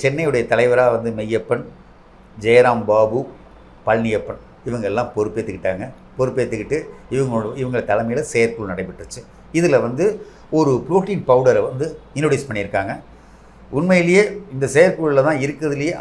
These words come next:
அதீதமான கூட்டம் வந்தது அப்படின்னா இந்த செயற்குழு தான்.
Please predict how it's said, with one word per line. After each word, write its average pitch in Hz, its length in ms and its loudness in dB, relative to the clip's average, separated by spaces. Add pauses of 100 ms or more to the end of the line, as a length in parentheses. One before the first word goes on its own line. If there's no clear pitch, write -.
அதீதமான 165 680 0
கூட்டம் 143 260 -2
வந்தது 120 360 -2
அப்படின்னா 107 380 -8 (280)
இந்த 110 260 -2
செயற்குழு 113 460 -4
தான். 117 180 -4